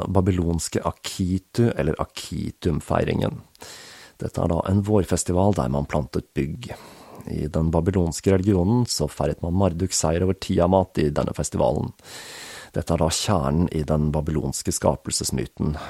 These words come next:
hvor verden ble skapt etter levningene etter Tiamat. Denne feiringen ser igjen ut til å kunne ha utviklet seg fra en sumerisk feiring fra tidlig bronsealder,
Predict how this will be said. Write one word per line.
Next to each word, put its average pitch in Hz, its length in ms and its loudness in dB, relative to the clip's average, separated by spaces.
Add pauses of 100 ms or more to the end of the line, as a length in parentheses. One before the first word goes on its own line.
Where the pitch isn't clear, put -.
(220)
hvor 80 200 2
verden 80 440 2
ble 82 100 2
skapt - 420 -2
etter - 200 -6
levningene 76 560 -2
etter 76 200 -4
Tiamat. - 580 -6 (1120)
Denne 95 180 6
feiringen 90 400 6
ser 82 240 0
igjen 73 300 2
ut 78 220 -6 (100)
til 82 180 -2
å 85 80 2
kunne 85 280 2
ha 87 100 4
utviklet 80 380 0
seg 92 260 2
fra 78 160 -2 (100)
en 82 140 0
sumerisk 98 800 2
feiring 76 340 0
fra - 380 -6
tidlig 76 400 -2
bronsealder, 78 640 -2